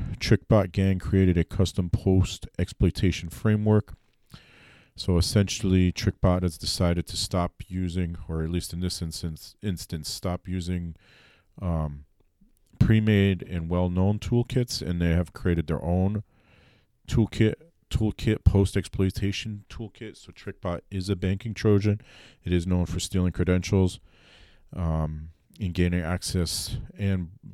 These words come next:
what's, uh, what's even scarier is that TrickBot is able to do more than just steal credentials. And usually when TrickBot gets,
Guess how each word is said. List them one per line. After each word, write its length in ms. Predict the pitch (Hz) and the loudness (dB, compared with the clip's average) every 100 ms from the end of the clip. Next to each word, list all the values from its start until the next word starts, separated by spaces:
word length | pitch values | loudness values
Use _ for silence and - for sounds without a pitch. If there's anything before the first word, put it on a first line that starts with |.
| 92 | -6
what's, 380 | 101 95 - - | 0 0 -2 -2
uh, 320 | 85 80 78 - | 2 2 0 -2
what's 200 | - 101 | -4 -2
even 140 | 87 | -4
scarier 380 | - 98 90 87 | 0 4 4 4
is 100 | 82 | 0
that 140 | 82 | -4
TrickBot 520 | - 110 - 90 82 - _ _ _ _ 98 | -4 -8 -2 0 0 -4 _ _ _ _ -10
is 200 | 90 80 | -8 -8
able 300 | 92 87 82 | -10 -10 -12
to 240 | - 87 | -12 -14
do 240 | 80 90 | -12 -12
more 400 | 82 87 92 90 | -10 -10 -6 -6
than 220 | 85 80 76 | -6 -8 -6
just 240 | 80 - | -6 -6
steal 200 | - 82 | -4 -4
credentials. 560 | - 80 78 - 76 - - - - - _ | -2 -4 -4 -2 -6 -6 -18 -20 -20 -20 _
And 220 | 90 87 | -4 -2
usually 640 | 87 98 101 147 131 98 92 | -4 2 4 6 6 4 4
when 140 | 90 | 2
TrickBot 560 | - 92 - 87 80 - _ _ _ _ _ | 2 0 2 2 2 -4 _ _ _ _ _
gets, 360 | 92 - - | -4 -2 -6